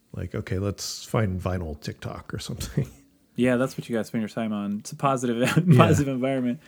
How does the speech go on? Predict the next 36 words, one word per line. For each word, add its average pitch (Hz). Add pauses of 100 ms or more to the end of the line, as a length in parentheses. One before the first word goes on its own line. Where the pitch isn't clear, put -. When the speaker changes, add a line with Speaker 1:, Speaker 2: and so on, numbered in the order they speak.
(200)
Speaker 2:
I 190
don't 208
know, 175
so, 190
but 170
that's 214
stupid, 185
right? 151
Like, 156
why 165
would 180
you 175
scroll 160
for 135
an 113
hour 117
when 127
you 127
could 139
be 123
already 127
an 120
Speaker 1:
Yeah. 101
Speaker 2:
hour 123
into 120
a 104
movie? 113
Speaker 1:
Yeah. 95
Speaker 2:
Who 214
knows? 131 (220)
Speaker 1:
What 156
Speaker 2:
But 151
a 180
Speaker 1:
about, 175
Speaker 2:
movie 202
Speaker 1:
like, 170